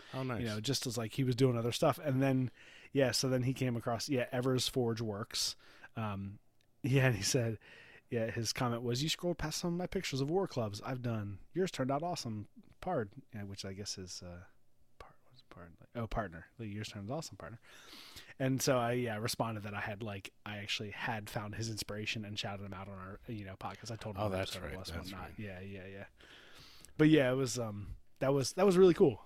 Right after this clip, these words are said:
Speaker 2: 'cause that, like, rarely happens where, like,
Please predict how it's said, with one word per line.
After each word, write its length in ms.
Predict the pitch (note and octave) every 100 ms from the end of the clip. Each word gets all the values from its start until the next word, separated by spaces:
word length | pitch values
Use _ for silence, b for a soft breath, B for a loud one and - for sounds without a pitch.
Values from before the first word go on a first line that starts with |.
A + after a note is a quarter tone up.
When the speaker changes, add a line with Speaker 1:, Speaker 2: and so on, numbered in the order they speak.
| -
Speaker 2:
'cause 140 | - B2+
that, 280 | D3 -
like, 300 | D#3 B2 - - B B B B
rarely 320 | D3 D3+ C#3
happens 720 | A#2 C3 - C2 G#2+ - - - _ -
where, 340 | C#3 B2+ A#2+
like, 380 | B2+ A2 G#2